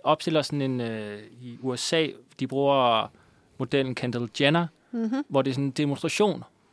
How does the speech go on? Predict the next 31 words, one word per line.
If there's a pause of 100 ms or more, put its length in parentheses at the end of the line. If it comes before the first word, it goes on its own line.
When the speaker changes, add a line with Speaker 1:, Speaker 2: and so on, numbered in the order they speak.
(160)
Speaker 1:
og
de
møder
sådan
nogle,
øh, (460)
betjente, (240)
øh, (220)
klædt
op
i
riot
gear
og
sådan
noget. (600)
Og,
øh,
lad
os
sige
på
den
måde,
at
situationen
er
tilspidset. (520)
Og,
øh, (280)
det,